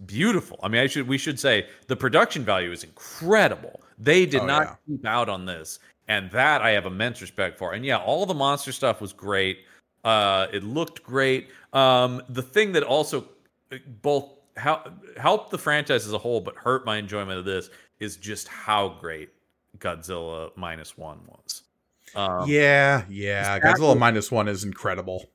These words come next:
Speaker 1: Godzilla Minus One is such a great movie, and then it's also a great Godzilla movie. But it's like,
Speaker 2: Correct.
Speaker 1: it's just a great piece of filmmaking, really.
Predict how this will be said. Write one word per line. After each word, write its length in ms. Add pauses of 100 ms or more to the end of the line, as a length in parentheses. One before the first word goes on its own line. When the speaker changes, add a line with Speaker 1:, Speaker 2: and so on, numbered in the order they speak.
(420)
Speaker 1:
Godzilla 320
Minus 260
One 180
is 140
such 240
a 60
great 360
movie, 680 (500)
and 160
then 100
it's 120
also 400
a 20
great 240
Godzilla 380
movie. 360 (220)
But 140
it's 140
like, 120
Speaker 2:
Correct. 160
Speaker 1:
it's 120
just 200
a 40
great 540 (340)
piece 400
of 120
filmmaking, 840
really. 520